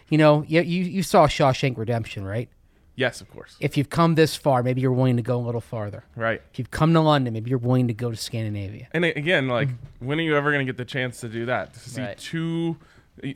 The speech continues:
Speaker 2: actually, I'll just say it. Never again in your life will you get a chance to see two Denver teams play in Europe within a seven-day span.
Speaker 3: Especially with our job, where you can't take off a week in, in the middle, uh,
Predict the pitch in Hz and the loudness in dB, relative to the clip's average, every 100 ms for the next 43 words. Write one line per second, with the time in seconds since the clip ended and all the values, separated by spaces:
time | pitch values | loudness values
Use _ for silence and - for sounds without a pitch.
0 | 143 147 165 156 143 151 135 - 92 - | -2 0 0 2 2 2 -2 -6 -8 -8
1 | 117 143 160 175 196 190 165 165 160 143 | -6 2 4 6 4 4 4 2 2 2
2 | 135 131 127 127 139 147 - 165 139 135 | 2 0 -2 -4 -4 -4 -4 -4 -4 -6
3 | 139 - 190 175 160 156 151 147 143 - | -6 -6 -6 0 0 0 -4 -4 -8 -6
4 | 139 131 127 131 120 120 117 117 123 123 | -6 -4 -2 -2 -4 -8 -8 -8 -6 -6
5 | 113 101 92 - - 160 143 - - 208 | -6 -10 -10 -14 -8 -6 -4 -8 0 0
6 | 233 196 165 143 135 139 151 214 180 135 | 2 -2 -2 -2 -2 0 2 2 0 -2
7 | 120 117 117 131 135 131 131 139 185 165 | 0 0 -2 -4 -2 -2 -6 -8 -6 -6
8 | - 180 156 160 165 208 165 139 127 120 | -6 -8 -6 -2 -2 -2 -4 -6 -6 -8
9 | - 131 127 123 - 131 127 127 127 123 | -10 -12 -10 -10 -8 -8 -8 -6 -6 -4
10 | 120 120 120 | -4 -4 -6